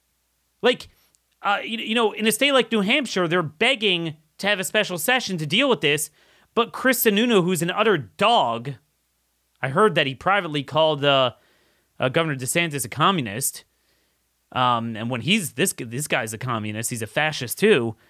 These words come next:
So there's nothing you can do. Like, he refuses. He refuses.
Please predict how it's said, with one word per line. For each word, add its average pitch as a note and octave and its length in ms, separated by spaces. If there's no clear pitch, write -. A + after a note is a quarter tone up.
So G3+ 440
there's G3 260
nothing C4 280
you A3+ 80
can G#3 160
do. D4 180
Like, D#3+ 200
he G#3 100
refuses. G#3+ 760
He G#3 100
refuses. A#3+ 720